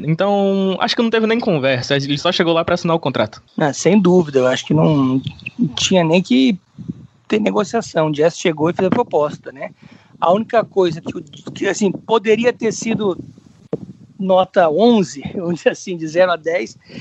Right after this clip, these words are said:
Speaker 2: se não tivesse esse quinto ano aí, um player option, né? Mas a mesma coisa tem também no contrato do Tatum, no do Fox eu não tenho certeza, mas o Tatum eu sei que tem,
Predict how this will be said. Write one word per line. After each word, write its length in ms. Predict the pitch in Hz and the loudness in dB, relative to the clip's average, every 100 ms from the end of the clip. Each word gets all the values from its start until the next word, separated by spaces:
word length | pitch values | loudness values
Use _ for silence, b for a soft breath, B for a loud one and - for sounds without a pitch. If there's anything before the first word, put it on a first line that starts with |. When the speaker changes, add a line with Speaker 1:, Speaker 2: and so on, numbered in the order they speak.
| B - | B -2
Speaker 2:
se 160 | - | 2
não 140 | 202 202 | 4 2
tivesse 400 | 202 202 208 202 | 2 0 0 -4
esse 160 | 208 | -12
quinto 540 | - - 220 - 202 190 | -10 0 2 2 2 4
ano 240 | 190 185 | 4 2
aí, 180 | 170 185 | -2 -4
um 100 | 196 | -4
player 360 | 202 196 214 | 0 2 4
option, 420 | 170 165 - 160 135 | 2 0 -4 -10 -4
né? 220 | 170 220 _ | -4 -4 _
Mas 260 | 180 175 165 | -2 0 2
a 80 | 170 | 2
mesma 340 | 190 202 208 | 2 2 0
coisa 360 | - 190 185 208 | 0 -2 0 -2
tem 240 | - 196 | -2 0
também 260 | 190 175 180 | 0 -2 -4
no 80 | 185 | -2
contrato 460 | 180 160 170 170 | -2 0 -2 -2
do 120 | 151 | -10
Tatum, 720 | - - 165 196 175 156 143 139 - B B _ _ | -14 -2 0 -2 -4 -8 -8 -10 -16 B B _ _
no 80 | 170 | -2
do 120 | 160 | -2
Fox 420 | - - 165 - | -2 2 2 2
eu 100 | - | 0
não 140 | 180 180 | 2 2
tenho 220 | 175 175 | 0 0
certeza, 720 | - 180 - 160 147 127 127 - _ b b b _ | 2 2 4 2 2 0 -6 -6 _ b b b _
mas 200 | - 156 | 0 2
o 80 | 170 | 0
Tatum 420 | - 170 175 180 | 2 0 0 -2
eu 60 | 180 | 0
sei 180 | - 185 | 0 -2
que 100 | 185 | -2
tem, 320 | 160 147 | -2 -2